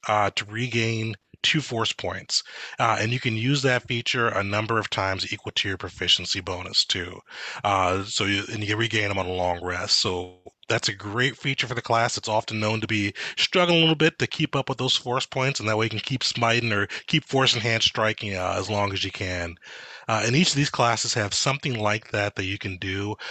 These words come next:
uh, that improves one of the core features of the class just to really make sure that you're getting the most out of it. And especially with the additional A B I increase, it can be a great way just to set up your, you just really make sure your class is shining through with your P C.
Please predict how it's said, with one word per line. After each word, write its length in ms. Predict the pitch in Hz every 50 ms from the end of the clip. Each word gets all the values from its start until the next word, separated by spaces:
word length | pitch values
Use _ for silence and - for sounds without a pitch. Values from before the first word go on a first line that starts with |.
| - - -
uh, 220 | 107 101 101 95
that 140 | 95 98 95
improves 500 | 98 104 - - - 113 113 110 107 104
one 140 | 98 101 104
of 60 | 101
the 60 | 92
core 340 | - - - - 147 151 151
features 440 | - - - 123 110 - - 117 104
of 60 | 98
the 80 | 98 95
class 400 | - - 95 92 92 92 92 -
just 200 | - 117 - -
to 60 | 101
really 200 | 101 107 107 104
make 220 | 98 98 98 98
sure 260 | - - - 107 98 95
that 200 | 95 90 87 90
you're 300 | 92 90 90 90 90 - - - - -
getting 200 | - 190 185 175
the 60 | 160 135
most 340 | 127 127 131 127 - -
out 180 | 135 123 127 127
of 60 | 127
it. 140 | 131 131 113
And 80 | 98 98
especially 460 | - - - 156 151 - - 139 117
with 160 | 110 113 -
the 120 | - 98
additional 400 | 95 92 101 - - - 104 92 95
A 140 | 95 101 101
B 200 | 98 98 95 95
I 160 | 95 95 101
increase, 560 | 98 98 104 - - 113 107 104 104 - - - - - - - -
it 80 | 120 -
can 120 | - 107
be 140 | 110 107 101
a 40 | 95
great 340 | 101 107 113 120 110 107
way 220 | 104 104 104 104 98
just 200 | 98 101 - -
to 60 | 107
set 260 | - - 110 92 -
up 160 | 95 92 -
your, 240 | 95 92 92 92 92 - - - - - - -
you 60 | 190 180
just 160 | 165 - -
really 180 | 135 143 139
make 140 | 120 127 120
sure 140 | - 117 113
your 140 | 104 107 104
class 520 | - - - - 110 98 95 95 92 -
is 60 | -
shining 400 | - - - 98 90 90 90 90
through 260 | - - 101 95 87 87
with 140 | 87 -
your 100 | - 95
P 180 | - - 104 95
C. 340 | - - 107 95 95 107 110